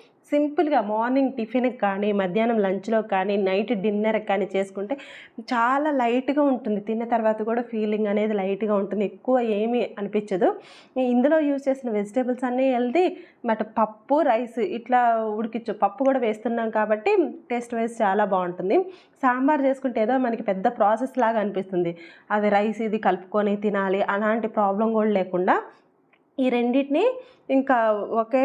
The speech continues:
ప్లేట్లో పె-, ఒక ప్లేట్లో పెట్టుకొని స్పూన్ వేసుకొని హాయిగా తినొచ్చు. డిన్నర్‌కి కూడా ట్రై చేయొచ్చు. పిల్లలకు కూడా చాలా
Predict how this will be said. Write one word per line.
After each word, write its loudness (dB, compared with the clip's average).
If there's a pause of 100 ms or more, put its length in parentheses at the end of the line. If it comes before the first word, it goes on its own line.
ప్లేట్లో 0 (320)
పె-, 0
ఒక -6
ప్లేట్లో 0
పెట్టుకొని 0
స్పూన్ 0
వేసుకొని -2
హాయిగా 2
తినొచ్చు. -2
డిన్నర్‌కి 2
కూడా 2
ట్రై 2 (140)
చేయొచ్చు. -4
పిల్లలకు -2
కూడా 0
చాలా 0